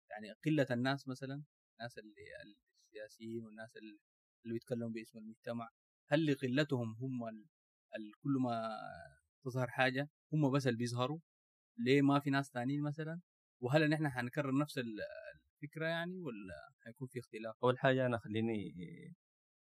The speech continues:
Speaker 2: أحيي يعني الناس اللي قاعد تقول هم، هم الظاهرين على طول.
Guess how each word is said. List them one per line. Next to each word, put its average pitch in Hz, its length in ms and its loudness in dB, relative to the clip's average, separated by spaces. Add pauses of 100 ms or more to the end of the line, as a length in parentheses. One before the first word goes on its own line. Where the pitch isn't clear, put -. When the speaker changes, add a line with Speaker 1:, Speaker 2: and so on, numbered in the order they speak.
(200)
Speaker 2:
أحيي 107 500 2 (300)
يعني 98 260 -4
الناس 104 280 -2
اللي 101 100 -12
قاعد 101 100 -2
تقول 101 380 -4
هم، 104 180 0
هم 101 340 -4
الظاهرين 98 420 -4
على 95 220 -4
طول. 98 280 -6